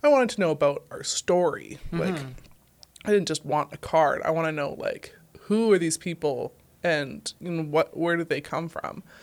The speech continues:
Speaker 1: And so script papers are extremely important in that because they show that your ancestors identified as Métis.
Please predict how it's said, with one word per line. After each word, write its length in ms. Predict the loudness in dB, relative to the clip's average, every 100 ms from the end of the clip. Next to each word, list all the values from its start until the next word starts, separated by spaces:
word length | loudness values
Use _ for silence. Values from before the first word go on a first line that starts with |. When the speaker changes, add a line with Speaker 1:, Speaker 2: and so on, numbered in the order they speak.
| -20 -20 -20 -20 -4
Speaker 1:
And 420 | 2 4 2 0
so 600 | 2 4 6 6 4 0 -8 -20 -20 -8
script 340 | -4 2 4 4
papers 320 | 4 4 4
are 80 | 4
extremely 580 | 2 -2 -2 0 0 -2
important 580 | -4 -6 2 2 2 0
in 120 | 2
that 340 | 2 2 0
because 720 | -6 -2 4 6 6 2 -2 -4 -8 -8
they 400 | -2 2 4 2
show 540 | 0 2 4 6 4
that 240 | 2 -2 -2
your 200 | -2 -2
ancestors 640 | -2 -2 -4 -4 -4 -4
identified 440 | -6 -4 -6 -6 -8
as 120 | -8
Métis. 540 | -10 -8 -6 -6 -8